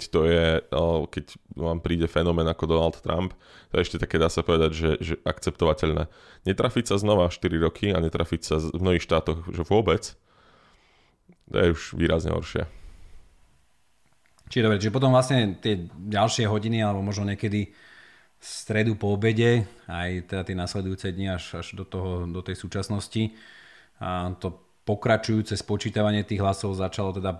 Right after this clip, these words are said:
Speaker 2: sa pri-, prekláňať, by som tak povedal, pre-, pre-, prikláňať viac k tomu Joeovi Bidenovi,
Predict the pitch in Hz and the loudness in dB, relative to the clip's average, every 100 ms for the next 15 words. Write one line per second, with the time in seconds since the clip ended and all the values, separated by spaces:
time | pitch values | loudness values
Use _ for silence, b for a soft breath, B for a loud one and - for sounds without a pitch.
0 | - - 104 - 90 - - 92 - 101 | -12 -10 -8 -6 -10 -10 -8 -8 -4 -2
1 | 95 90 87 87 85 90 85 - _ 87 | -2 -4 -6 -10 -6 -6 -6 -12 _ -12
2 | 80 _ 87 87 - _ _ - 98 113 | -12 _ -14 -14 -18 _ _ -8 -4 2
3 | 101 95 90 95 - - - - - 98 | 2 2 2 0 0 -8 -10 -16 -8 -4
4 | 98 98 98 101 90 90 98 101 123 | -2 -2 -2 -2 -2 -2 -2 -2 -2